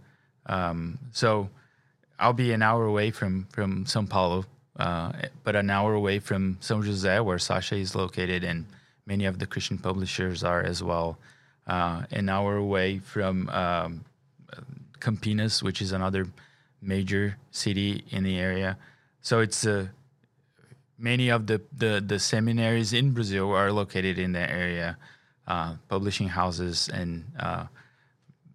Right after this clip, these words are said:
churches that are modeling, uh, a good ecclesiology or good ecclesiological practices to other areas of Brazil are in that,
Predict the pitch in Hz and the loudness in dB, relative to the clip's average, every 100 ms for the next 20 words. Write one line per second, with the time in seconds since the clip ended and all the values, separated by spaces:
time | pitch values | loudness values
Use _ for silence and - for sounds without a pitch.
0 | _ - 107 - 104 95 92 90 95 90 | _ -2 0 0 -2 0 2 2 2 4
1 | 104 110 110 110 107 104 110 _ _ _ | 2 2 2 2 2 0 -6 _ _ _
2 | - 98 95 - - 104 95 101 101 98 | -4 -2 -2 -8 -10 -8 -2 -2 0 -4
3 | - 110 92 95 95 101 98 95 95 110 | -2 -4 0 2 2 2 0 0 0 -4
4 | - _ - 98 95 - 104 98 98 95 | -14 _ -2 -2 -2 -4 -2 -2 0 0
5 | 95 98 98 - 90 92 120 - 120 - | 0 -4 -4 -2 -2 -2 -4 -4 -4 -4
6 | - - - - 104 92 110 - 101 104 | -12 -18 -12 0 2 4 2 2 2 4
7 | 110 113 110 113 120 131 131 - - - | 2 0 -2 -2 2 0 -2 -14 -20 0
8 | 104 107 101 95 90 | 2 4 2 2 0